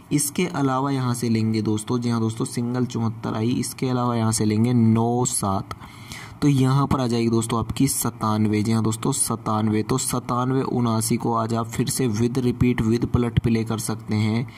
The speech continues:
और इसके अलावा हमें यहाँ से जो लेनी है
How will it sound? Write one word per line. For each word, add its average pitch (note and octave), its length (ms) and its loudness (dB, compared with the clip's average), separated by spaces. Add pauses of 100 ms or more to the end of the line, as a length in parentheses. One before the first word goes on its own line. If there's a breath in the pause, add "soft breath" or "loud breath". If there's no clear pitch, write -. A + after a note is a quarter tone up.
(400 loud breath)
और B2+ 240 -2
इसके D#3+ 360 0 (120)
अलावा C3 380 2
हमें B2 260 2
यहाँ A#2 140 2
से A2+ 140 0
जो A2+ 120 2
लेनी G#2 360 4
है G2 160 0